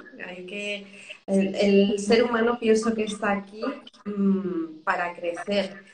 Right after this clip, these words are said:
para crecer, para desarrollarse. Sí, todos tenemos objetivos, todos tenemos objetivos y todos son válidos y magníficos, desde, mm, comprarte una aspiradora hasta aspirar a tu pareja ideal,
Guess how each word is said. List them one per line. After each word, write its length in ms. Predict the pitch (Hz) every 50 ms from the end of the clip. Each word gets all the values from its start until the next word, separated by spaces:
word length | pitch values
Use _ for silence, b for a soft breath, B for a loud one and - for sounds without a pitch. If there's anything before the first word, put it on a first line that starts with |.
| B B B B B _
para 220 | - 185 180 180 175
crecer, 340 | 170 - - 214 220 226 226
para 220 | - 226 214 202 185
desarrollarse. 800 | 185 180 - - 185 175 185 180 180 190 208 214 - 226 220 220
Sí, 160 | - 269 -
todos 260 | 294 294 285 - -
tenemos 400 | 269 247 254 233 233 220 220 226
objetivos, 800 | 208 196 - - 202 - 254 254 240 226 233 277 - - - B B B B B B B - -
todos 240 | 202 208 208 202
tenemos 400 | 214 220 214 208 208 208 202 196
objetivos 580 | 202 196 196 - 202 196 214 220 214 208 196 -
y 220 | - - 196 190 196
todos 360 | 208 202 196 196 196 196 -
son 360 | 196 185 180 180 175 165 165
válidos 540 | 180 196 214 226 220 208 196 196 196 196 -
y 40 | -
magníficos, 840 | 175 160 - 185 190 220 226 - - - - 220 233 262 294 - 202
desde, 840 | 190 185 185 175 175 170 165 165 165 160 160 156 156 156 156 - - _ _ _ B B B _
mm, 380 | 175 180 180 180 170 175 175 175
comprarte 460 | - 180 175 175 190 185 185 196 208
una 160 | 202 202 196
aspiradora 800 | 190 190 - - 190 170 170 165 165 175 196 208 196 196 190 180
hasta 380 | 175 175 175 - 185 175 170 165
aspirar 540 | 165 - - - 170 165 170 180 185 180
a 80 | 180 180
tu 140 | 180 180 180
pareja 420 | 180 180 185 185 180 180 - 180
ideal, 480 | 170 170 170 - - - 226 254 320